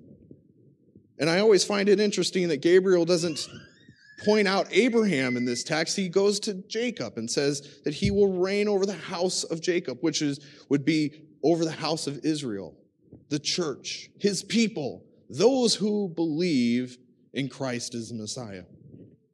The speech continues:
All of these staples that Gabriel is giving Mary is a fulfillment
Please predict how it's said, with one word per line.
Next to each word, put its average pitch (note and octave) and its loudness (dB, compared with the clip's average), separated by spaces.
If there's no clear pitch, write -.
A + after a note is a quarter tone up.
All G3+ 6
of F#3+ 6
these F#3 2
staples F3+ 2
that C#3+ 4
Gabriel D#3 4
is C3 -2
giving D3 0
Mary D3 2
is C#3+ 2
a C#3 -2
fulfillment D#3 -2